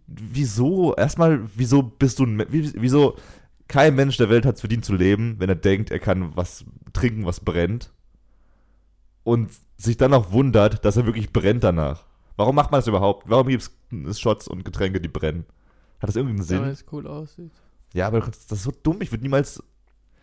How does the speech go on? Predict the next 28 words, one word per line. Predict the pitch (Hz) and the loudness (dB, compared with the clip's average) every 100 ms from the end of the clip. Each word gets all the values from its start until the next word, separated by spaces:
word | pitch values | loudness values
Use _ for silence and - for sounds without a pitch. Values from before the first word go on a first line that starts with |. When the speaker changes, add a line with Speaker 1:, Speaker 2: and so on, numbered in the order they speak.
| - | -14
Speaker 2:
Da | 156 | -10
muss | 147 165 | -8 -6
man | |
auch | 165 | -8
schnell | - 156 | -6 -8
trinken, | 147 165 160 139 | -8 -10 -10 -10
sonst | 143 139 | -12 -12
Speaker 1:
Man | - | -6
Speaker 2:
geht's | 110 | -2
Speaker 1:
muss | 120 | -2
es | - | -2
Speaker 2:
leer. | - - | -2 -2
Speaker 1:
au-, | |
muss | 120 120 | -2 0
man's | 127 - | 0 0
auspusten? | 113 143 - 196 190 185 151 | -2 -2 -2 -6 -6 -8 -6
Mir | 123 147 | 0 2
wurde | 170 | 2
mal | 160 | 2
gesagt, | 147 147 | 0 -2
man, | 139 123 - | -4 -6 -6
man | 120 | -2
darf's | 120 127 | -2 -2
nicht | 123 - | -6 -6
auspusten | 170 - _ - 123 - 110 | -6 -8 _ -14 -14 -10 -6
oder | 92 | -4
was | 95 - | -4 -6
ist? | - - | -16 -20